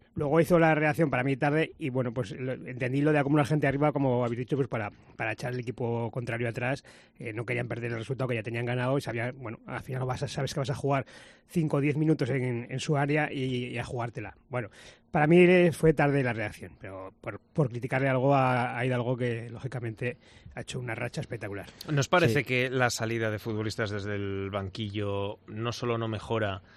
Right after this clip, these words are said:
Speaker 2: eh, sino que empeora el ánimo del aficionado?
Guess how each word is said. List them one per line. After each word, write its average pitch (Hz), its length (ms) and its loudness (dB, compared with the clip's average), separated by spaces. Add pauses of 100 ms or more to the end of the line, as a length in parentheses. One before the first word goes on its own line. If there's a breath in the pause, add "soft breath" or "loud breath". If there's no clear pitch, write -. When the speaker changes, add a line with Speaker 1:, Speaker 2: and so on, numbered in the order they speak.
(520 soft breath)
Speaker 2:
eh, - 240 -12
sino 120 360 -2
que 117 200 0
empeora 117 400 2
el 110 80 2
ánimo 107 340 -2
del 120 140 0
aficionado? 101 600 -6